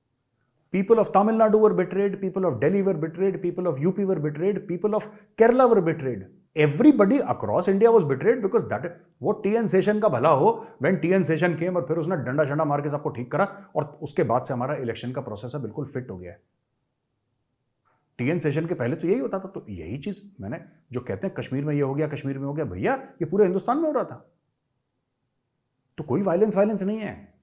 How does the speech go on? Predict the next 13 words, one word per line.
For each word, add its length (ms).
पंजाब 280
में, 160
political 360
violence, 280
there 140
is 180
zero 220
political 360
violence, 400
there 160
is 80
nothing 280
there। 200